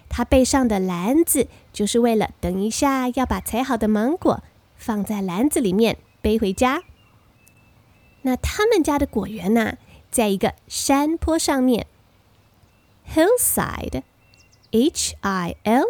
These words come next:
L S I D E，hillside。这不是像玉山那样的高耸的高山，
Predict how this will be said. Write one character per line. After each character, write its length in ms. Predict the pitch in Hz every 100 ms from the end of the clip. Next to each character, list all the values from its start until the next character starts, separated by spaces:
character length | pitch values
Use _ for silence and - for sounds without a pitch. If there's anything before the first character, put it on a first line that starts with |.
| -
L 420 | 185 185 208 285 - _ _ _ _
S 400 | - 220 302 -
I 360 | - 196 220 254
D 200 | 214 208
E，hillside。 1800 | - 165 - - _ _ _ _ - - 262 370 - 170 - - 240 247 _ _ _ _ _ _ _
这 320 | - 285 269 247
不 140 | 202
是 180 | 208 254
像 300 | - 254 240 -
玉 160 | 381 311
山 400 | - 262 247 247 - -
那 100 | 220
样 180 | 202 175
的 120 | - _
高 300 | 262 302 339
耸 220 | - -
的 100 | 196
高 220 | - 202
山， 380 | 220 269 269 302